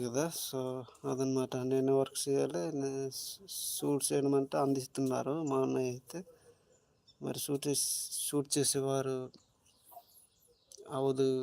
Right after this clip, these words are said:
కాబట్టి లైవ్ అయితే on చేసుకొని పక్కన పెట్టేస్తే వర్క్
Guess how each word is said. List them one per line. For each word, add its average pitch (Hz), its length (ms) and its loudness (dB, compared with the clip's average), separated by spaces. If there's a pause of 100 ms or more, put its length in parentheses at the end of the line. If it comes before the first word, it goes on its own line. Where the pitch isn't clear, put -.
(300)
కాబట్టి 135 500 -4 (360)
లైవ్ 139 340 10
అయితే 143 320 2 (480)
on 143 140 4 (100)
చేసుకొని 147 500 4 (1500)
పక్కన 151 280 2
పెట్టేస్తే 160 480 4
వర్క్ 151 380 6